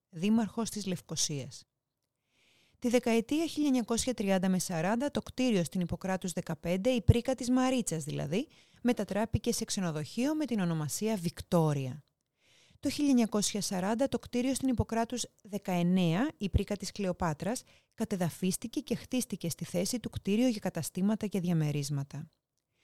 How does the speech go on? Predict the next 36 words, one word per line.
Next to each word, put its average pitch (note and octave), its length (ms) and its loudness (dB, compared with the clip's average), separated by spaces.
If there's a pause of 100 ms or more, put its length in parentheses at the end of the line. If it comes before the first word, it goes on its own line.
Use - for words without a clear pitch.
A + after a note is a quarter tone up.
(400)
Το B3+ 100 2
χίλια D#4 200 0
εννιακόσια D4 520 2
εξήντα C4+ 380 2
οκτώ, B3+ 360 4
μετά G3 260 4
το G#3+ 120 -2
θάνατο G#3+ 400 0
του G#3 100 -6
Θεμιστοκλή G3+ 600 0
Δέρβη, F3+ 360 2
το A#3 120 -2
κτίριο A3+ 380 0
στην B3 160 0
Ιπποκράτους F3+ 560 -2
δεκαεπτά D#3+ 520 -4
εγκαταλείφθηκε. C4+ 880 0 (420)
Δεκαέξι F3+ 500 -2
χρόνια F3 380 0
αργότερα, F3 540 0
το A3 100 -4
χίλια F#3 220 0
εννιακόσια F3+ 520 0
ογδόντα F3+ 380 -2
τέσσερα, G#3+ 440 -2 (360)
το A3 100 -6
κτίριο C4+ 460 2
της - 200 -2
οδού G3 200 2
Ιπποκράτους G3 680 0
δεκαεπτά E3+ 600 -2
αγοράστηκε A3+ 680 0
από G#3+ 180 -2
το F3+ 100 -4
Ίδρυμα F3 440 2
Λεβέντη, D#3 880 0